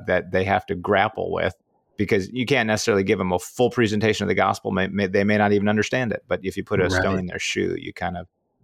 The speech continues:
Speaker 1: are getting a step in the right direction. Another,
Speaker 2: Right.
Speaker 1: um,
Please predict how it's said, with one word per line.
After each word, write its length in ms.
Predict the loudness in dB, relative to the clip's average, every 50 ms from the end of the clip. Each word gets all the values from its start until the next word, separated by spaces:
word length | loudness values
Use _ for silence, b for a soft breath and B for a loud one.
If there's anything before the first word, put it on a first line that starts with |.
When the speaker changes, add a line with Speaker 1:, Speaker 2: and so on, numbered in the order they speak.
| _ _ _
Speaker 1:
are 280 | 0 0 0 0 -4 -6 _ -20 -20 _ _ _ _ _ _ _ _ _ -8 -8 -8 -8 -4
getting 280 | 0 0 0 2 0 -2
a 60 | -2
step 300 | -4 0 0 0 0 0
in 60 | -4
the 80 | -6 -4
right 200 | -2 -2 -4 -4
direction. 420 | -4 -6 -6 -6 -8 -10 -12 -12 B B B B B B B B B B
Another, 420 | 0 2 4 4 4 6 6 6
Speaker 2:
Right. 160 | 6 6 6 4
Speaker 1:
um, 240 | 2 0 -4 -6